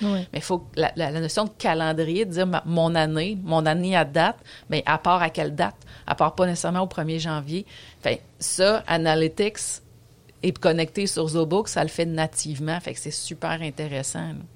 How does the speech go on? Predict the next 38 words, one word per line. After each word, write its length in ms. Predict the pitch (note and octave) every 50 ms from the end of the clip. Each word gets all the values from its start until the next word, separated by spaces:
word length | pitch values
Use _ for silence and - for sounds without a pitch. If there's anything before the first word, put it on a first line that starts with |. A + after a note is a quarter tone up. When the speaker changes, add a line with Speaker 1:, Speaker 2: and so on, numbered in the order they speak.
| - - - - - -
Speaker 1:
Oui, 240 | A3 G3+ A#3 C4+ C4+
ben, 320 | G#3 F#3+ F3 E3+ F3 E3+
dans 160 | F3 F3+ F#3
ces 160 | F3 - G#3+ F#3
cas-là, 240 | - G3 G3 A3+
tu 160 | A#3 - - G3+
vois 160 | F#3+ F#3+ F#3
toute 240 | - A3 G3+ - G3
la 160 | F#3 F#3 F3
force 400 | - - - - - - - -
de, 200 | F#3+ F3 F#3 F3+
d'avoir 480 | E3+ - F#3+ F3 E3+ F#3 G3 G3 G3 G3+
un, 160 | F#3 F3+ F3
ce 160 | - - F#3+
genre 200 | F3+ F3+ F3+ F#3+
d'outil 300 | F#3 F#3 F#3 - - A3+
comme 220 | - - - F#3+ F#3+
Speaker 2:
Un 100 | F#3+ F#3
Speaker 1:
Analytics 300 | F3 E3+ D3+ D3 D3 G#3+
Speaker 2:
écosystème, 420 | A3+ A3+ - - - - D3+ D3+ D#3 D#3+ - C#3+
ouais. 60 | D3 - - - - -
Speaker 1:
pour 300 | - C#4 C#4 C4+ B3+ - -
aller, 480 | G3+ F#3 F#3+ G3 G#3 A3 A#3 A#3 A#3+ A#3
euh, 320 | G#3+ G3 F#3 F3+ F3+ F3 F#3+ - - - - - - - - - - - - - - - - - -
ben, 180 | G#3 G3+ G#3 G#3+ - A3 -
créer, 360 | - - A3+ A#3 A#3 A#3 G#3+ G3 G#3 B3 - - -
tu 280 | - G3 G#3 G3+ G3 F#3+ -
sais, 240 | - B3 B3 A#3 A3
disons, 520 | G3+ G3 G3 G3+ G#3 G#3+ G3+ F#3 G3+ A#3+ A#3
profiter 400 | - - A#3 G#3+ - G#3+ C4 C4
d'une 140 | A#3 G#3+ G#3
certaine 400 | - G#3 G3+ - A#3 A3 G#3+ G3+
business 460 | F#3+ G3+ G3 G3+ G#3 G#3+ G#3+ - G#3+
intelligence 600 | G3+ G3 - G3 F#3+ F#3+ F#3 G3+ A3+ B3 A#3 -
que 140 | - - G3+
t'as 160 | - F#3+ F#3+
pas 140 | - G#3+ G3+
forcément 920 | - G#3 F#3+ - - - G3+ F#3+ F#3+ G3 G#3 G#3+ G#3+ G#3 F#3+ F#3 F#3